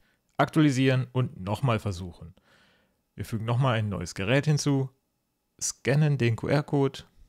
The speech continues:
und dann sollte nach, wenn alle Geräte einmal neu gestartet wurden nach dem Update,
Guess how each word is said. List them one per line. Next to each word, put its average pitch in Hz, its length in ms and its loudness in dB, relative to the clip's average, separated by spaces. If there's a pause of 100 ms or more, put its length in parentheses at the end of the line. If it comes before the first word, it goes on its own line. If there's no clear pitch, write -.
(1300)
und 113 400 -2 (100)
dann 107 320 -2
sollte 104 380 -4
nach, - 400 -4 (220)
wenn 123 260 2
alle 139 180 4
Geräte 123 360 0
einmal 120 180 2
neu 113 140 0
gestartet 107 400 -2
wurden 104 160 -4
nach 101 140 -4
dem 98 100 -8
Update, - 460 -8